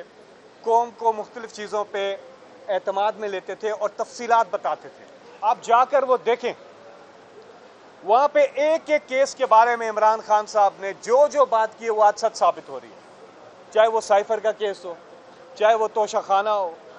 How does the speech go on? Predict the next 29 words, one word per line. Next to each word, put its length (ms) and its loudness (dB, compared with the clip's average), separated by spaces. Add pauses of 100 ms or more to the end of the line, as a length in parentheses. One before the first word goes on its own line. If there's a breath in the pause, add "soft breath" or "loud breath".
(200)
चाहे 200 6
वो 140 2
अलकादर 480 0
का 160 0
ये 160 0
जो, 240 -6 (640)
चाहे 320 2 (400)
कोई 220 0
भी 100 -6
केस 340 -4
हो, 60 -14 (160)
इमरान 280 -2
खान 220 -2
पे 240 0
इतने 480 -2
ज़्यादा 380 2
मुकदमात 580 0
बनाए 300 -2
हैं 120 -2
कि 120 -8
सेंचुरी 420 -8
पे 120 -8
सेंचुरी 400 -6
इमरान 280 0
खान 260 -6
साहब 200 -6
कर 80 -6
चुके 280 -16
हैं। 80 -14